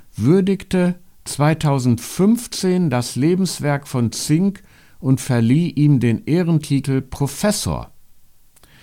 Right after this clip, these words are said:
Er hob dabei Zinks Einsatz in der Friedensbewegung und bei der Gründung der Partei der Grünen hervor, aus einer Protestbewegung eine ernstzunehmende politische Kraft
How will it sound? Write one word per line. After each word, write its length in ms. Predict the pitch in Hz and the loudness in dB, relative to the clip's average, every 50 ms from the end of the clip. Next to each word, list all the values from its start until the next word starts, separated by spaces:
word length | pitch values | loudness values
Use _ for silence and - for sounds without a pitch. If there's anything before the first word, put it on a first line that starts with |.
| - - - - | -20 -20 -20 -10
Er 220 | - 117 123 120 | -4 0 0 2
hob 300 | 123 156 202 220 214 - | 2 2 2 2 0 -2
dabei 320 | - 156 143 135 147 147 151 | -2 -2 0 2 2 2 2
Zinks 500 | 147 - - - 220 220 208 214 - - | 0 -2 0 2 2 2 2 0 -4 -6
Einsatz 540 | - 135 165 190 190 170 180 175 156 - - | -4 -2 0 0 0 0 0 -2 -2 -4 -2
in 140 | 147 156 | 0 2
der 100 | 151 147 | 2 2
Friedensbewegung 1120 | 147 - - 185 208 202 202 190 - - - 170 151 147 156 165 165 147 156 165 160 165 156 - - - - - - - - - | 0 -2 -4 -2 -2 0 0 -2 -2 -4 -4 -2 -2 0 2 0 2 2 2 2 2 0 -2 -6 -12 -20 -20 -20 -20 -20 -6 -2
und 240 | 156 175 190 175 | 0 0 2 2
bei 120 | - 135 135 | 0 0 2
der 120 | 131 123 | 2 0
Gründung 520 | 107 95 104 131 165 175 170 170 160 151 151 | 0 0 2 2 2 4 2 2 0 0 0
der 100 | 131 123 | -2 -4
Partei 540 | - - 117 110 - - 127 123 127 135 | -4 -4 -6 -6 -6 -6 -4 -4 -2 0
der 120 | 123 127 120 | 0 0 -2
Grünen 460 | 107 110 107 131 147 143 113 98 85 | 0 2 6 6 8 8 6 4 2
hervor, 540 | 78 78 73 - - - 69 53 57 - - - - - _ _ _ _ _ _ | 0 -2 -4 -8 -10 -12 -10 -10 -12 -14 -16 -20 -20 -20 _ _ _ _ _ _
aus 200 | - 107 104 98 | -4 -4 -4 -2
einer 280 | - 98 107 101 101 98 | -2 -2 0 0 0 -2
Protestbewegung 1120 | - - - 98 - - 185 196 196 - - - 151 143 135 151 151 143 135 143 143 135 - - | -4 -6 -8 -8 -4 -4 -2 -2 -4 -4 -6 -4 -4 0 2 2 2 2 2 2 2 2 0 -2
eine 360 | 98 110 110 104 101 - - | -2 0 0 0 -2 -2 -2
ernstzunehmende 1080 | 160 185 208 214 208 - - - - - 160 160 156 151 151 151 151 147 135 139 139 | -2 0 0 0 0 -2 -6 -8 -4 0 2 2 4 4 4 4 4 4 2 2 0
politische 800 | 143 - - - 113 101 107 131 147 147 - 135 117 - 120 98 | -2 -6 -6 -2 0 2 2 2 0 -2 -4 -6 -6 -4 -6 -8
Kraft 580 | - - - - 127 139 139 - - - - | -8 -10 -6 -4 -2 -2 -4 -6 -10 -18 -20